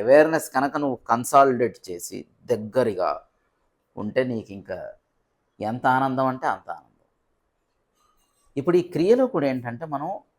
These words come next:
సపరేట్ చేయట్లేదు, దాన్ని దగ్గరగా చేస్తున్నాం.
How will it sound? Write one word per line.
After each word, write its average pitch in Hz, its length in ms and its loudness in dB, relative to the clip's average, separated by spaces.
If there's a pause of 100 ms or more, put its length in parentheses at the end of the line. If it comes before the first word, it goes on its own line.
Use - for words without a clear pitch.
(960)
సపరేట్ 247 520 4
చేయట్లేదు, 107 400 -2 (140)
దాన్ని 131 180 0 (140)
దగ్గరగా 143 480 4
చేస్తున్నాం. - 420 -10